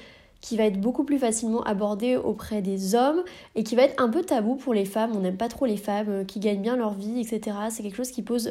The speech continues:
beaucoup de problèmes, surtout en France d'ailleurs. Et le sujet de l'argent d'ailleurs, c'est un sujet qui est vraiment tabou,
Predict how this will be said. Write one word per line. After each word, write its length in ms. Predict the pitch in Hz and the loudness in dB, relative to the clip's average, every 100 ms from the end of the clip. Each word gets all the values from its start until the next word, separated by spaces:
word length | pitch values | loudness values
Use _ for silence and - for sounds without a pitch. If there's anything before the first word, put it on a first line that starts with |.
| 190 | -4
beaucoup 320 | 180 285 403 | -2 0 0
de 60 | 392 | 2
problèmes, 280 | 233 220 | 2 2
surtout 340 | 240 214 - 262 | 0 -4 2 2
en 60 | |
France 340 | 254 - 254 254 | 2 -2 -4 0
d'ailleurs. 300 | 208 208 254 - - - | 0 0 -2 -6 -18 -4
Et 80 | 254 | 4
le 100 | 277 | 4
sujet 300 | 254 214 254 | 4 2 2
de 40 | 220 | 2
l'argent 260 | 208 220 | 2 2
d'ailleurs, 200 | 226 226 | 0 0
c'est 120 | 226 202 | -2 -6
un 40 | |
sujet 240 | 190 214 | -6 -6
qui 160 | 233 214 | -6 -4
est 60 | 190 | -4
vraiment 220 | 190 226 | -4 -4
tabou, 380 | 220 190 202 | -2 -2 -4